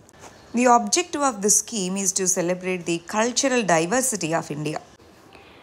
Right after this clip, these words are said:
It aims to enhance the interaction and promote the mutual understanding,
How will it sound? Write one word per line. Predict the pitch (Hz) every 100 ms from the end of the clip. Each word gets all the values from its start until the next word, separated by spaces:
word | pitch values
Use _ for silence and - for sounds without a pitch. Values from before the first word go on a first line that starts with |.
| - -
It | 240 -
aims | 254 294 330 -
to | 254
enhance | 202 190 190 170
the | 165 233
interaction | 208 226 214 165 - 180 202 247 -
and | 202 196
promote | 196 208 247 220
the | 196
mutual | 185 185 202 226 190
understanding, | 160 165 - - 170 170 165 151 165